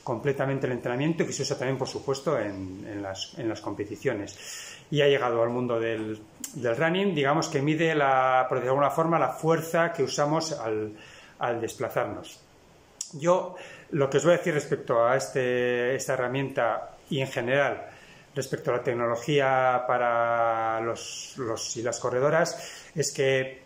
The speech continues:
está muy bien, eh, hay que aprovecharse de la tecnología, pero no hay que ser esclavo de la misma, ¿eh? Para optimizar el entrenamiento a los niveles en los que estamos nosotros, yo considero que con un G P S y un pulsómetro son más que suficientes,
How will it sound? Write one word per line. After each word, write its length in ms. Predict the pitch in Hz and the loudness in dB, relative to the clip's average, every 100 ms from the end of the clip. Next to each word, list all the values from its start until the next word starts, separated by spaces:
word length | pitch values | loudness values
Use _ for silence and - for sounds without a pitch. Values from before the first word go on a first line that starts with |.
| - | -8
está 300 | - - 147 | -6 -2 -2
muy 160 | 131 120 | 0 0
bien, 500 | 147 175 175 - - - - 143 | 2 2 -2 -10 -20 -20 -16 -6
eh, 260 | 110 110 | -4 0
hay 120 | 123 135 | 0 0
que 80 | |
aprovecharse 800 | 139 123 110 110 143 143 - 143 | 0 0 0 0 0 0 2 0
de 80 | 123 | 2
la 400 | 110 107 104 107 | 0 0 0 -2
tecnología, 580 | 117 113 113 - 143 143 | -4 -4 -4 0 2 2
pero 180 | 135 123 | 0 0
no 120 | 147 | 0
hay 100 | 147 | 0
que 140 | 151 | -2
ser 220 | - 147 120 | -2 -2 -2
esclavo 460 | - - 139 127 | -4 -2 0 0
de 60 | 107 | -2
la 120 | 98 | -4
misma, 440 | 113 107 101 90 - - - - - - | -6 -8 -10 -14 -18 -20 -20 -20 -18 -4
¿eh? 220 | 113 131 - - - | -2 -2 -6 -18 -6
Para 200 | 127 117 | -2 -2
optimizar 560 | - 127 120 131 131 135 | -2 -4 -4 0 2 4
el 520 | 131 131 127 127 127 | 4 2 2 0 0
entrenamiento 520 | 131 131 131 143 139 | -2 -2 -2 -2 -2
a 20 | |
los 140 | 117 120 | -2 -2
niveles 440 | 120 131 135 - | -2 0 0 -2
en 60 | 123 | -6
los 140 | - | -6
que 80 | - | -8
estamos 680 | - 127 123 123 123 120 120 | -6 -4 -2 0 0 -2 -4
nosotros, 1120 | 123 - 147 165 160 160 - - - - - | -4 -2 -2 2 0 0 -6 -14 -16 -16 -8
yo 200 | 123 139 | 2 2
considero 640 | 143 - 131 127 127 123 | 2 0 2 2 4 2
que 140 | - - | -2 -4
con 260 | 120 117 | -2 0
un 640 | 127 123 120 120 117 117 113 | 0 -2 -2 -2 -2 -4 -4
G 160 | - | -4
P 160 | 117 117 | -2 -2
S 180 | 113 113 | -2 -4
y 120 | 113 | -2
un 640 | 113 113 113 110 107 107 110 | -2 -2 -2 -4 -4 -6 -6
pulsómetro 500 | 107 131 117 113 107 | -4 -2 -4 -4 -6
son 200 | 120 113 | -6 -6
más 160 | 104 | -6
que 280 | - 104 104 | -4 -2 -2
suficientes, 840 | - - 107 139 147 175 180 - | -4 -8 -4 -2 -2 0 -2 -4